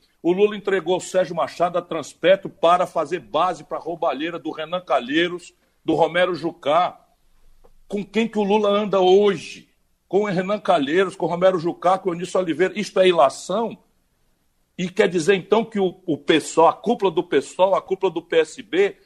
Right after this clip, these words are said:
vão estar juntos no mesmo palanque do Sarney, do Michel Temer, do Romero Jucá, do Eunício Oliveira e do Renan Calheiros?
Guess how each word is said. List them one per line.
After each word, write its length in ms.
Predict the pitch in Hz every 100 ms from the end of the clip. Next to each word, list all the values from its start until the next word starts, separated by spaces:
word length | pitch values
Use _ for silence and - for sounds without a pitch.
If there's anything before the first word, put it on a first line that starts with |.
| _
vão 160 | - 190
estar 400 | 185 - 175 135
juntos 480 | - - 240 254 170
no 140 | 165
mesmo 240 | 165 214 -
palanque 480 | 160 143 180 196
do 140 | 151 160
Sarney, 520 | - 160 127 156 208
do 140 | 165 -
Michel 400 | 147 165 - 190
Temer, 320 | 190 202 196
do 80 | 156
Romero 320 | 143 160 165
Jucá, 500 | 135 104 - 180 185 - _ 127
do 120 | 165
Eunício 300 | 165 175 175
Oliveira 440 | 139 120 175 202
e 20 |
do 140 | 170 165
Renan 260 | 156 160
Calheiros? 540 | 156 135 127 202 160